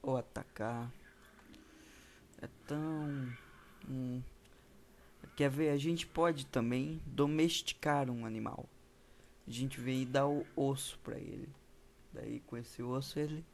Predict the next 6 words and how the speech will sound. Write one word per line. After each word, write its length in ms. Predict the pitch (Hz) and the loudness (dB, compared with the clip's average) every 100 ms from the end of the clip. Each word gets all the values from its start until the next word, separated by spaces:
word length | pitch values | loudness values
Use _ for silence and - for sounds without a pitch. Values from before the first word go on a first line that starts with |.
| - - - - - - - - - - - | -20 -20 -20 -20 -20 -20 -20 -20 -20 -20 -12
vem 400 | 117 117 127 127 | -8 0 2 2
aqui, 560 | 123 - - 127 131 147 | 0 -6 -12 -6 0 0
ele 260 | 160 147 117 - - | 0 -2 -4 -12 -18
se 160 | - | -16
transforma 720 | - 123 120 - 120 127 131 | -6 -6 -4 -2 4 6 4
nessa 600 | 123 117 120 - - - | 2 -2 -6 -10 -10 -8